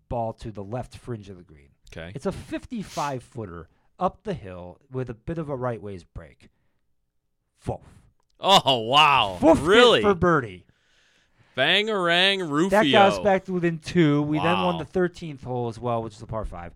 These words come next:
Speaker 1: And then fourteen. My dad is, this is a par four. He is about ten yards off the green, maybe about twenty-five yards from the pin. It's a
Speaker 2: Mm-hmm.
Speaker 1: pretty large green.
Speaker 2: Mm-hmm.
Speaker 1: He hits this low running chip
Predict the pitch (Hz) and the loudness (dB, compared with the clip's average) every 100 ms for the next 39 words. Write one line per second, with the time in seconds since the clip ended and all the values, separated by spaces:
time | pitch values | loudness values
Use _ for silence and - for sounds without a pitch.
0 | - - - - 131 156 214 202 185 226 | -20 -20 -16 -6 -2 2 4 2 0 2
1 | 262 - 165 123 95 92 - _ _ _ | 2 2 -4 -4 -6 -14 -20 _ _ _
2 | _ _ _ _ _ _ _ _ _ _ | _ _ _ _ _ _ _ _ _ _
3 | _ _ _ _ _ _ _ _ _ - | _ _ _ _ _ _ _ _ _ -4
4 | 147 151 170 196 214 180 165 165 165 156 | 0 2 2 2 0 -2 -2 0 0 -2
5 | 151 175 196 160 151 - 160 98 110 - | -4 -4 0 2 0 0 -2 -2 -6 -6
6 | 190 214 175 151 123 143 135 - - 190 | -2 -2 -2 -6 0 2 2 -2 -6 -4
7 | 185 165 160 151 135 - 120 107 101 101 | -2 -2 -2 -4 -6 -8 -18 -16 -16 -14
8 | 143 185 180 143 135 127 _ _ - 180 | -12 -10 -10 -6 -6 -6 _ _ -14 -10
9 | 175 151 143 127 117 113 113 107 92 - | -10 -10 -10 -10 -10 -12 -12 -20 -20 -18
10 | 98 80 80 _ _ 95 87 90 147 110 | -18 -18 _ _ _ -20 -16 -12 -12 -12
11 | 92 - 78 76 78 _ _ - 117 87 | -16 -20 -20 -20 _ _ _ -20 -20 -20
12 | 107 247 233 254 - 208 - 160 180 180 | -8 -2 -2 -2 -2 -4 -2 4 6 6
13 | 139 135 151 135 113 - 123 101 | 4 2 2 -2 -8 -8 -8 -8